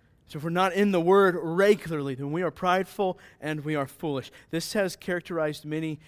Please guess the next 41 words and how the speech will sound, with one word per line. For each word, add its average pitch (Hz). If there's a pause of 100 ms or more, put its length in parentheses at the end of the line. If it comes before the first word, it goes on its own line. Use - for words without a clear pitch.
(180)
days 151
and 135
weeks 147
and 131
months 131
and 127
even 127
years 123
of -
my 117
own 110 (280)
life, 107 (140)
for 127
which 127 (240)
I 120
regret, 110 (120)
because 117
the 104 (300)
days 147
are 139
evil, 120 (1120)
and 113
I 123
should -
have 117
spent -
my 127
time 117
much 123
more 120
wisely. - (1600)
Let -
me 147
give 147
you 147
an 139
illustration. 123
We'll 113
close 104
with 107
this. -